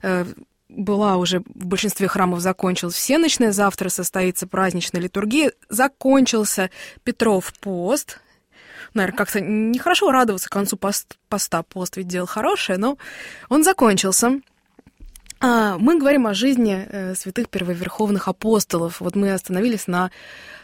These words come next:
том, каким образом, э, происходили коммуникации между ними, как они перемещались. Вот, э, скитались, ходили из города в город, тонули, испытывали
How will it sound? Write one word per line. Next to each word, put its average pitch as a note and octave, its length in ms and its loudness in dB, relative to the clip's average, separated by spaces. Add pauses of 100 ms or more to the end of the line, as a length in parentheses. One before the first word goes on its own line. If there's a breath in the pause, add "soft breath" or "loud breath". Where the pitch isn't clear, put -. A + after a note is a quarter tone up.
(180)
том, C4 300 6
каким A3 260 2
образом, A3 520 4
э, G3 480 0 (280)
происходили G#3+ 440 2
коммуникации A3+ 760 2
между G#3 260 2
ними, A3+ 280 6
как A3 280 2
они A3+ 160 4
перемещались. G#3+ 840 2
Вот, G3 200 -6 (500 loud breath)
э, G3 300 0 (260)
скитались, - 960 2 (140)
ходили A#3 840 0
из A#3 140 0
города A3 360 2
в G#3 120 -4
город, G#3+ 640 2 (200)
тонули, A3+ 800 4
испытывали A3 920 0